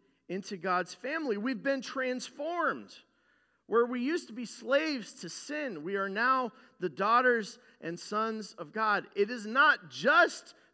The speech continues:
peace and life. It is those things, but it's more. Now, in ancient Roman culture, having a male heir was crucial for keeping land and possessions in the family.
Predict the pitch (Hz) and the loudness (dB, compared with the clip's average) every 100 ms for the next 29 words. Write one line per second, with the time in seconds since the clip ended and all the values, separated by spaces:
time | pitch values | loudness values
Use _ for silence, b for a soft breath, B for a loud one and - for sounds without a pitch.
0 | - 262 262 262 - 175 165 175 269 233 | -6 -2 -2 -2 -8 -8 -6 -2 0 0
1 | 190 - B B 175 170 269 262 170 170 | -4 -8 B B -4 -2 -2 -4 -4 -6
2 | 160 180 202 170 170 190 214 202 185 247 | -6 -8 -8 -4 -4 -2 -4 -6 -4 -2
3 | 320 320 196 98 - _ _ _ _ _ | 0 2 2 0 -10 _ _ _ _ _
4 | _ _ _ 196 175 127 b b b b | _ _ _ -4 -4 -6 b b b b
5 | b 196 208 208 285 285 311 - 185 233 | b -2 -2 -2 -6 -6 -8 -8 -4 -2
6 | 247 247 240 226 220 - 120 113 165 _ | -2 -2 -4 -4 -4 -6 -10 -10 -16 _
7 | _ _ _ _ _ _ 165 196 240 233 | _ _ _ _ _ _ -6 -4 -2 -4
8 | 165 147 156 185 214 208 175 170 151 120 | -6 -6 -4 -2 -2 -4 -2 -2 0 -4
9 | 127 b b b - 135 139 - - 220 | -6 b b b -10 -8 -8 -12 -14 -8
10 | 233 - 143 123 147 _ b b - 143 | -8 -6 -6 -6 -8 _ b b -12 -10
11 | - 202 190 156 143 147 170 185 190 185 | -8 -8 -6 -6 -4 -6 -4 -4 -6 -8
12 | 156 147 160 127 156 170 - 156 156 151 | -10 -12 -10 -6 -4 -6 -6 -10 -10 -12
13 | - 139 131 120 123 120 95 | -12 -10 -10 -10 -10 -10 -10